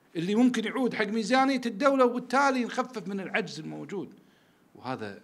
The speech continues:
هذا شنو سببه؟ سببه سوء إدارة بالغ في الحكومة وفي الوزراء وفي الناس اللي ماسكين هالمؤسسات هذه، اللي مو قادرين يجيبون فلوس الكويت،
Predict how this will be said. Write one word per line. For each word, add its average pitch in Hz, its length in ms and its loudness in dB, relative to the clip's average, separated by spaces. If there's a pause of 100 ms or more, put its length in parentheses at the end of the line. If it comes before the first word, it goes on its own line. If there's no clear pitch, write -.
هذا 107 200 -10
شنو 147 280 -12
سببه؟ 82 380 -18 (460)
سببه 104 480 -10 (160)
سوء - 300 -14
إدارة 107 360 -14
بالغ 104 320 -6 (600)
في 104 80 -12
الحكومة 151 500 -14 (640)
وفي - 200 -14
الوزراء 156 640 -6 (120)
وفي 135 140 -12
الناس 143 320 -8
اللي 117 120 -10
ماسكين 110 400 -10
هالمؤسسات 95 760 -12
هذه، - 300 -20 (600)
اللي 143 160 -8
مو 208 140 -6
قادرين 175 440 -8
يجيبون 165 320 -8
فلوس - 340 -8
الكويت، - 320 -16